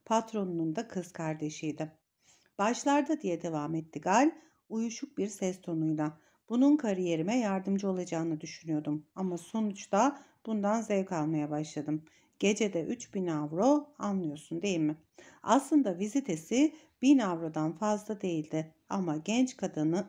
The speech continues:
genç adamın kafasını karıştırarak eğleniyordu.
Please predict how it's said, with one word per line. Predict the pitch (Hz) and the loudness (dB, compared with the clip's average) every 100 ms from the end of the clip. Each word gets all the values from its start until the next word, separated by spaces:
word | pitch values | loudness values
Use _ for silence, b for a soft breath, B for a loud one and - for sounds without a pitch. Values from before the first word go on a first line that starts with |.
| - | -4
genç | 202 247 277 - - | 0 4 2 0 -10
adamın | 175 160 160 226 277 B B - | -6 -2 2 2 2 B B -8
kafasını | 214 202 214 220 247 | -6 -4 -6 -2 -2
karıştırarak | 254 180 175 - 175 170 165 226 - | -2 -6 -6 -8 -6 -4 0 -2 -2
eğleniyordu. | 185 180 165 160 151 156 160 | -6 -4 -2 0 0 -2 -8